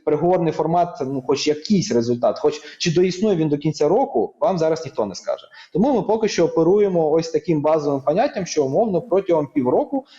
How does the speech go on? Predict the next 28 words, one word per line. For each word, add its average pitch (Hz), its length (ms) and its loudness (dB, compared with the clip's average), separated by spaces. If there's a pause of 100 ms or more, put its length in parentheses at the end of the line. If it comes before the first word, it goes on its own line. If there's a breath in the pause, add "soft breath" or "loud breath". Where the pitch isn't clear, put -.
американська 160 560 0
адміністрація 143 520 -2
хоче 240 320 0
запустити 180 680 -2
переговори, 120 760 0 (100)
так 202 360 0
чи - 140 -4
інак. 98 400 2 (380 loud breath)
І 151 100 0
тому 247 220 0
протягом 233 500 0
цього 202 260 2
півроку 190 460 0
у 165 40 0
нас 185 240 0
будуть 160 220 2
дуже 160 240 2
активні 170 340 0
дипломатичні 147 640 -2
контакти, 196 480 -2
у - 20 -4
нас 151 160 -2
буде 139 220 2
дуже 135 180 0
активна 131 360 -2
робота 127 420 -2
із 127 200 0
ними. 226 340 2